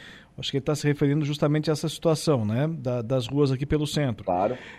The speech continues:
Speaker 1: É, "Libera na frente da igreja até às dezenove horas, pelo menos." Ele tá falando aqui, obrigado pela participação,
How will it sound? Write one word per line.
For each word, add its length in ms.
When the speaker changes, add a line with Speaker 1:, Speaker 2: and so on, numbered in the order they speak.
Speaker 1:
É, 320
"Libera 560
na 140
frente 420
da 120
igreja 580
até 260
às 180
dezenove 600
horas, 360
pelo 260
menos." 360
Ele 120
tá 140
falando 380
aqui, 180
obrigado 460
pela 200
participação, 760